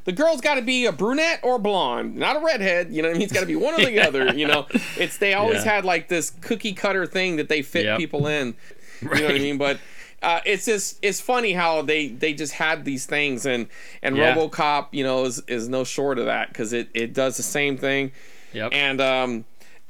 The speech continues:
Speaker 1: another thing about RoboCop, you know, he had the three prime directives. Now, do you remember what the prime directives were?
Speaker 2: Um, serve the public trust.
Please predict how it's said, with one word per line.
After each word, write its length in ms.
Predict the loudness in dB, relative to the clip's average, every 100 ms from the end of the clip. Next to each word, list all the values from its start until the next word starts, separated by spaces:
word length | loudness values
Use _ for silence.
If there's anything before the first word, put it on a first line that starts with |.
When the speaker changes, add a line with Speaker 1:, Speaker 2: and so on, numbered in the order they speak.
| -2
Speaker 1:
another 280 | 2 2 2
thing 160 | 2 0
about 320 | 2 2 2
RoboCop, 560 | 0 0 0 2 2 0
you 120 | -2
know, 260 | 0 0 2
he 260 | 0 0 2
had 200 | 2 0
the 80 |
three 280 | -4 -2 -4
prime 380 | -2 0 0 0
directives. 600 | 0 2 0 -2 -4 -2
Now, 140 | -2
do 100 | -2
you 160 | -2 -2
remember 380 | 0 0 0 0
what 160 | 0
the 80 | -2
prime 300 | -2 -2 -2
directives 520 | -2 -2 -2 -4 -4
were? 240 | -2 -2 -4 -8 -14 -16 -16 -16 -16 -16 -14 -12 -12 -12 -14 -8
Speaker 2:
Um, 580 | 4 6 8 6 4 0
serve 500 | -2 4 6 6 4
the 60 | -2
public 420 | 4 4 4 -2
trust. 600 | 0 2 2 2 -2 -6